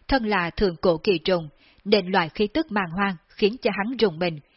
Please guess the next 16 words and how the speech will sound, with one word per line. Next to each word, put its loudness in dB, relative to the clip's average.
không 0
dám 0
chậm 0
trễ, -2
phất 2
tay 2
về 0
phía -2
trùng 0
vân. -2
Một 6
cái -2
quỷ 4
trảo 0
hỏa 0
diệm 0